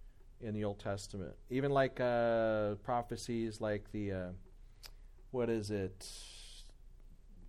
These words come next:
The person who stands in the temple in the, uh, prophecy of Daniel.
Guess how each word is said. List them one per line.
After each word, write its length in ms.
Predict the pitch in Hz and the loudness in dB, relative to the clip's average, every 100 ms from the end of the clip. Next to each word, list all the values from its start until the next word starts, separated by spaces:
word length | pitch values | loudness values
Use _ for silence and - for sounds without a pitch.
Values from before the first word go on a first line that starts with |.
| 120 | -4
The 180 | 113 | -2
person 520 | 104 135 127 - 127 120 | -2 2 0 2 0 0
who 180 | 120 | -2
stands 680 | 110 - 117 113 113 110 - - | -4 -2 0 0 0 -2 -8 -8
in 140 | 110 | -4
the 80 | 104 | -4
temple 760 | 104 127 123 120 120 120 120 110 | -4 -4 -2 2 4 2 0 -4
in 120 | 110 107 | -6 -4
the, 220 | 101 98 98 - - - - - - - - - - - - | -4 -4 -8 -14 -16 -16 -16 -16 -16 -16 -16 -18 -18 -18 -10
uh, 340 | 107 107 104 101 | -4 -2 -2 -2
prophecy 440 | - 117 - 120 | 0 0 0 0
of 140 | 101 | 0
Daniel. 600 | 104 107 113 117 117 113 | 0 -2 0 -2 -2 -4